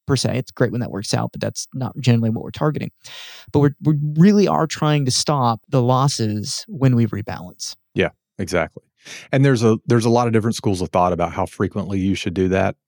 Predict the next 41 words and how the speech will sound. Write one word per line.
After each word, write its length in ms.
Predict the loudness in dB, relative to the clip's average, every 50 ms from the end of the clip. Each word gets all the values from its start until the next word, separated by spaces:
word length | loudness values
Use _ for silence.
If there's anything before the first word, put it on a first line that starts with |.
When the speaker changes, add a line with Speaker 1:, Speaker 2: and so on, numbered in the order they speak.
| _ -2
Speaker 2:
Our 160 | 0 0 0
general 520 | 0 0 -2 0 0 0 0 0 0 -2 -6 -10 _ _ _ _ _
recommendation 640 | -4 -2 -2 -2 -4 -6 -4 -4 -6 -6 -8 -10 -12
is 120 | -12 -10 -12
once 200 | -14 -14 -12 -14
a, 120 | -16 -16 -12
just 300 | -10 -10 -10 -8 -8 -8
look 120 | -6 -4
at 80 | -4 -4
it 40 | -4
once 200 | -8 -12 -12 -12
a 60 | -10
year. 240 | -10 -10 -10 -12 -16 _ _ _ _ _ _ _ _ _ _ 0
Speaker 1:
Mm-hmm. 160 | 2 2 2 4
Speaker 2:
I 40 |
mean, 160 | 4 2 2 2
Speaker 1:
Mm-hmm. 320 | -2 -10 -18 -18 -10 -2 -2
Speaker 2:
you, 140 | 0 -2 0 _
there 140 | 2 2 2
are 60 | 2
some 180 | 0 0 -2 0
people 260 | 0 0 0 2 2
that 140 | 0 0 0
can 120 | -2 -2 0
argue, 400 | 0 0 0 0 0 0 2 2
"Oh, 100 | 2 0
you 80 | 0
could 140 | 0 0 0
do 80 | 0 0
it 60 | 0
monthly 440 | 0 0 -2 -2 -2 -4 -2 -2 -2
or 100 | -2 -4
quarterly 520 | -4 -4 -4 -2 -2 -2 -2 -2 -2 -2
or 100 | 0 0
whatever." 500 | 0 -2 -2 -2 -2 -2 -2 -4 -4 -6 _ _ -16 -2
Quarterly 380 | 0 2 4 4 4 4 4
may 280 | 4 4 4 4 4 4
be 160 | 4 2 4
better. 360 | 4 2 2 2 0 0 -2 -4 _ _ _ _ -4
I've 160 | -2 -2 -2
seen, 260 | 0 0 0 0 -2